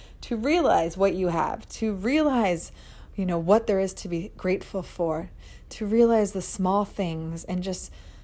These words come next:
savor those things. And you'll start seeing, and your perspective will start changing when you are coming from that place,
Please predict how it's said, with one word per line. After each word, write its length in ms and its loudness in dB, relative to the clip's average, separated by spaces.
savor 460 4
those 280 2
things. 640 -8
And 320 -2
you'll 240 2
start 360 2
seeing, 560 0
and 420 -2
your 200 -2
perspective 600 -2
will 120 -2
start 240 -4
changing 720 -2
when 180 0
you 180 2
are 120 2
coming 320 0
from 200 -4
that 160 -2
place, 520 -6